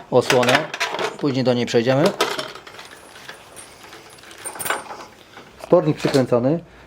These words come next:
Należy przykręcać z wyczuciem, ponieważ wkręcamy do aluminium. Były cztery śruby na klucz dziesiątkę i dwa na ósemkę. Tutaj było trochę trudne dojście, no ale dało się przykręcić.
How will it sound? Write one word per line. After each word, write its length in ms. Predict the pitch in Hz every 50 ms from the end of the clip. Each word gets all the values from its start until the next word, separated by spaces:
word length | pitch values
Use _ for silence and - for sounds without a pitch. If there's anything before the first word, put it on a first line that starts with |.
| - -
Należy 300 | 123 131 135 131 131 131
przykręcać 500 | 135 - - - 139 135 131 131 123 107
z 60 | 107
wyczuciem, 440 | 113 143 143 - 123 - 123 123 123
ponieważ 380 | 120 113 113 113 110 110 107 -
wkręcamy 520 | - - - 117 113 113 - 110 110 104
do 220 | 104 113 117 -
aluminium. 500 | 131 120 123 113 104 101 101 113 135 151 - - - - -
Były 220 | - 123 131 131 127
cztery 300 | - - 143 131 131 123
śruby 240 | - 135 117 117
na 120 | 113 110 101
klucz 200 | - 123 117 104
dziesiątkę 580 | 110 107 - 147 151 151 - - 156 151 147 156 180
i 40 |
dwa 180 | 120 120 135 131
na 120 | 127 117
ósemkę. 540 | 113 113 - 139 131 127 - - 151 170 180 175 - -
Tutaj 260 | - 160 156 147 135 131
było 160 | 139 135 123
trochę 200 | 127 123 120 117
trudne 280 | - 143 151 143 127
dojście, 480 | 110 110 110 107 - - 139 160 196 190 - - - 262
no 60 | 233
ale 180 | 185 165 139
dało 180 | 131 139 139 127
się 120 | - 123
przykręcić. 460 | 113 - 117 - 113 95 87 - -